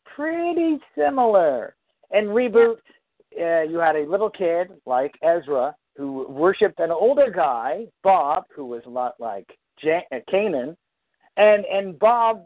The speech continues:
has, uh, you know, gets sent away in season two. Kanan gets injured, but, for, sorry, in season two. And, and we have a dystopian head person, which is many forms in Rebels, but in, in, in Reboot it was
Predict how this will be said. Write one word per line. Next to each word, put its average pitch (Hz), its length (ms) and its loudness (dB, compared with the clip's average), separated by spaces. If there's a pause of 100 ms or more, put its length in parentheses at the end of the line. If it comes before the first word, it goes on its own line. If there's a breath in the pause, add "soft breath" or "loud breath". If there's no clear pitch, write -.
(140)
has, 147 340 -6 (520)
uh, 180 60 -8
you 180 100 -4
know, 143 500 2
gets 127 280 -4
sent 131 180 -8
away 269 240 2
in 220 120 -6
season 147 300 -10
two. 120 240 -14
Kanan 143 360 -6
gets 180 200 0 (120)
injured, 233 420 0 (320)
but, 190 220 2 (100)
for, 143 320 -2
sorry, 135 280 0 (280)
in 139 120 -14
season 127 360 -6
two. 127 240 2 (580 soft breath)
And, 208 580 2
and 185 180 -6
we 202 140 0
have 196 400 4
a 175 240 -6
dystopian 208 1120 -2 (140)
head 185 280 -6
person, 160 640 -2
which 160 380 0 (800 soft breath)
is 175 160 -8
many 262 380 0
forms 175 320 0
in 160 60 -14
Rebels, 147 520 0
but 151 180 0
in, 127 240 -6
in, 120 300 -8
in 98 260 -10
Reboot 131 360 0
it 117 80 -6
was 110 200 -4